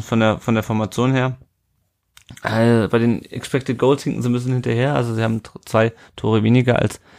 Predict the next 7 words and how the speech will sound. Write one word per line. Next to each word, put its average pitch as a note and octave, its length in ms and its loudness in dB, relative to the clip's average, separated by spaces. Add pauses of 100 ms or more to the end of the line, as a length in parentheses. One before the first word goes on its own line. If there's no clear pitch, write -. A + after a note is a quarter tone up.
(400)
als, - 320 -6
ähm, G#2+ 220 2
er-, G#2 340 2
erwartet. A2 440 2
Und A#2 140 0 (400)
also - 240 4 (300)
die, A#2+ 120 2